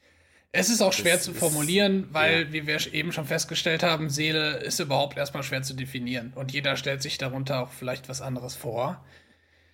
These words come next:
Speaker 1: Äh, ich hab jetzt auch nicht den Versuch gewagt, diese ganzen Unterdefinitionen und, äh, Abgrenzungen zueinander zu versuchen zu definieren, weil auch jeder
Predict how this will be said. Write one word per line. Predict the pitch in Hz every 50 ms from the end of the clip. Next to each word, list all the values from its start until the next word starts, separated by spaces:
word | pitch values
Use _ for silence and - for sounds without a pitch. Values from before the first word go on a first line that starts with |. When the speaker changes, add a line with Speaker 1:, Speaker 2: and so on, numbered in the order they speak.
| _ _ _ _ -
Speaker 1:
Äh, | - 160 165 160 156 151 -
ich | - 175
hab | 175 175
jetzt | 170 139
auch | 139 151 175
nicht | 175 - -
den | 170 160
Versuch | 139 165 151 143 180 202 202 - -
gewagt, | 156 135 131 127 123 147 170 185 - - - - - - - -
diese | 151 139 151 160
ganzen | 135 147 156 190 202 - - 185 175 170 170
Unterdefinitionen | - 170 185 220 214 - 180 143 127 127 - - 151 139 - - 165 170 175 147 - - - 165 156 165 175 185 190 -
und, | 151 147 147 147 151 - - - -
äh, | - 147 147
Abgrenzungen | 143 147 175 - - - 156 151 160 160 - 160 151 156 151
zueinander | - - 160 147 143 143 143 139 143 143 143 147 143 131 - - -
zu | - -
versuchen | - 151 151 156 160 151
zu | 135 147
definieren, | 143 147 143 - 151 147 147 151 156 151 143
weil | 147 139 -
auch | 139 139 135
jeder | 143 147 147 151 143 135